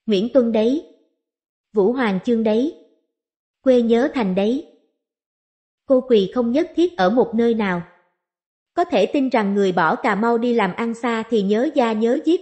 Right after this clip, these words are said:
cô quỳ Cà Mau, kẻ di cư rời Phát Diệm Bùi Chu thì mơ tưởng bóng hình cô quỳ Bùi Chu Phát Diệm. Ở đâu mà không có một cô quỳ? Cô quỳ ruộng,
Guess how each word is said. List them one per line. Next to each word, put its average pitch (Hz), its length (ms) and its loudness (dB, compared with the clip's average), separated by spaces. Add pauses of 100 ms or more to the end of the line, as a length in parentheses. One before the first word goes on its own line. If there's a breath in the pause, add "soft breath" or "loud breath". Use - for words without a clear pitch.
cô 247 220 4
quỳ 202 220 2
Cà 196 140 -2
Mau, 220 300 -4 (320)
kẻ 190 220 0
di 254 220 0
cư 247 160 0
rời 208 240 2
Phát 294 260 -6
Diệm 190 260 0
Bùi 196 220 4
Chu 240 220 -2
thì 214 180 0
mơ 220 300 0
tưởng 196 200 -2
bóng 247 200 -2
hình 214 260 -2
cô 233 200 2
quỳ 202 160 2
Bùi 190 200 0
Chu 240 260 -4
Phát 330 180 -8
Diệm. 185 220 0 (960)
Ở 190 140 0
đâu 240 240 0
mà 208 200 0
không 233 240 -4
có 262 120 -2
một 285 280 0
cô 233 200 0
quỳ? 196 260 -2 (880)
Cô 277 200 2
quỳ 208 200 2
ruộng, 180 260 0